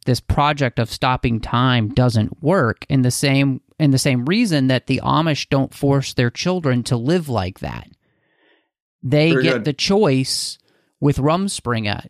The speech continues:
Speaker 1: Do I go home after this,
Speaker 2: Yeah.
Speaker 1: or do I stay in the, in the, in the world? But they have to make the choice for themselves. And here, when you strip away choice from people,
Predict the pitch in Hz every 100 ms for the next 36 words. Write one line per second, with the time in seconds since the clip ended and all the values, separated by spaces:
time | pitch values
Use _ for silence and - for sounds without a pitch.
0 | - 143 131 131 143 160 151 127 139 214
1 | - _ - 131 - 131 117 127 110 131
2 | 127 135 139 135 - 123 123 135 131 131
3 | 143 135 127 - 151 139 147 214 113 -
4 | 135 143 185 180 151 - 143 139 - 123
5 | - 139 139 123 113 113 - 190 143 127
6 | 127 110 214 226 147 123 - - _ 147
7 | 139 139 - - 247 202 156 151 135 -
8 | 156 165 185 - 117 107 107 113 107 107